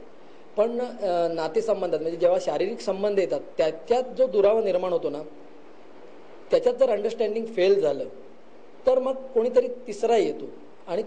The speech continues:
तिसरा कोण येतो हे नाटकात बघण्यासारखं आहे. की नायक अगदी घरंदाज आहे, त्याला असं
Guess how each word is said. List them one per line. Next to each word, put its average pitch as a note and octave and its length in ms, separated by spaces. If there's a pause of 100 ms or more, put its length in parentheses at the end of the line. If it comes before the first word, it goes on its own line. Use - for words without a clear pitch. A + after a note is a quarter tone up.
तिसरा G#3+ 280
कोण A#3 320
येतो F3 260
हे D#3+ 300
नाटकात F#3 440
बघण्यासारखं D#3 680
आहे. A2+ 100 (960)
की A3+ 360 (260)
नायक G3 320
अगदी A#3 220
घरंदाज A#3+ 460
आहे, C#3 100 (540)
त्याला F3 220
असं A3 360